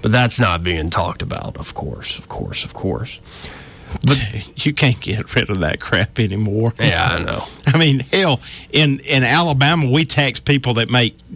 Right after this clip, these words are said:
Speaker 2: freaking, like, twelve thousand dollars a year.
Speaker 1: I know. I still owe the state money. You know, thanks for reminding me. I gotta, anyway, I gotta pay that. It's not that much, but it's a lot to me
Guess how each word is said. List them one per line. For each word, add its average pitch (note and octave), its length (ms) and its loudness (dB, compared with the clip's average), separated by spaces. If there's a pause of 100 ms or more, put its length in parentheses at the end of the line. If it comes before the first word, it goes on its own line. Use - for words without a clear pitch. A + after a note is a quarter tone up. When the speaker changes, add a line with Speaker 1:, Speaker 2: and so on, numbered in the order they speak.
(140)
Speaker 2:
freaking, A#2+ 520 0
like, G#2+ 240 0
twelve C#3+ 500 2 (340)
thousand B2+ 500 2
dollars A#2+ 380 2
a G2+ 60 0
year. G#2+ 300 2
Speaker 1:
I G#2+ 100 2
know. A#2 220 4
I F#2 60 -4
still G#2+ 260 2
owe F#2+ 120 0
the F2 80 -4
state G2 280 -2
money. F#2+ 300 0 (880)
You - 80 -2
know, E2+ 240 0
thanks F2 340 -2
for F2+ 120 -6
reminding F#2+ 580 -4
me. C2+ 160 -6 (420)
I - 100 -4
gotta, E2+ 200 -2 (840)
anyway, E2 300 -2
I - 40 -2
gotta D#2 180 -2
pay F2 240 0
that. - 220 -4 (720)
It's - 140 -12
not A#2 300 2
that B2+ 200 2
much, F2 400 -4
but F2 200 0 (120)
it's - 160 -2
a F#2 60 -2
lot F2 280 0
to F2+ 60 -2
me E2+ 360 -2